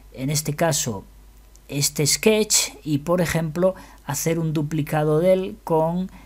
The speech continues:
la herramienta esta de, eh, crear subobjetos, ¿vale? Que me crea un duplicado.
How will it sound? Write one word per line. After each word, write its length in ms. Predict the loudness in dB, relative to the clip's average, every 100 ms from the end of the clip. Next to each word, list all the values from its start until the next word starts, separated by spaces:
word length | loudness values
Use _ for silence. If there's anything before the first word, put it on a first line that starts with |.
| -12
la 140 | -4 -2
herramienta 520 | 0 0 -2 0 0
esta 420 | 0 -2 -4 -4
de, 440 | -2 0 0 -2 -6
eh, 280 | -8 -8 -8
crear 340 | -4 -2 0 -2
subobjetos, 800 | -2 -4 -4 -6 -8 -8 -12 -8
¿vale? 220 | -6 -4
Que 80 | -2
me 160 | -4
crea 380 | -2 -2 -2 -4 -4
un 200 | -2 0
duplicado. 640 | -2 -2 -4 -6 -12 -12